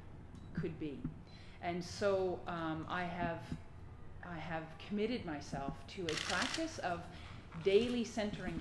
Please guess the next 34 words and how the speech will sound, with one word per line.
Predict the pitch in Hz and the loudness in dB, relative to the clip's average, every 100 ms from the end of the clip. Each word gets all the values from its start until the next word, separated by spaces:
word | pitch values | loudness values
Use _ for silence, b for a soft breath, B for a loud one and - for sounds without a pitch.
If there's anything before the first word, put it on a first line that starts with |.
| - | -2
prayer, | 196 196 208 214 214 - | 2 4 4 4 2 0
and, | 165 160 156 156 156 B B B - | -2 -2 -2 -4 -6 B B B -8
um, | 165 151 147 147 143 - - 214 | -6 -4 -4 -6 -8 -10 -6 4
which | 214 220 | 6 6
has | 196 | 2
just | 226 233 - 196 - - | 4 4 2 -8 -8 -8
sort | 208 | -6
of | 175 180 | -4 0
blossomed | 180 196 202 - 180 156 | 2 2 0 -4 -6 -4
in | 151 151 | -4 -4
me | 143 165 262 B B 190 | -4 -4 -4 B B -6
into | 190 - 196 185 | -4 -2 -2 -2
something | 226 208 208 | -2 0 0
I | 185 | 2
never | 208 240 | 4 4
could | - 269 | 2 0
have | 196 202 | 0 -2
imagined, | 185 180 175 156 156 156 | -2 0 2 0 -2 -4
for | 185 | -2
which | 190 190 | -2 -2
I | 185 | -2
am | 190 | -4
so | - - 202 | -4 2 4
grateful, | 202 147 135 - 131 135 - B B B B 185 | 4 -2 -6 -6 -6 -6 -8 B B B B 0
uh, | 170 170 | 2 4
and, | 185 180 180 - | 2 0 -2 0
and | 185 175 170 - | 2 2 -2 -4
has, | - 185 175 - - - - | -2 0 0 -4 -10 -12 -10
has | 180 175 | -4 -2
been | - 233 240 | 4 4 6
what's | - | 2
kept | - 156 | -2 -4
me | 190 170 | -4 -4
grounded | 170 170 | -4 -4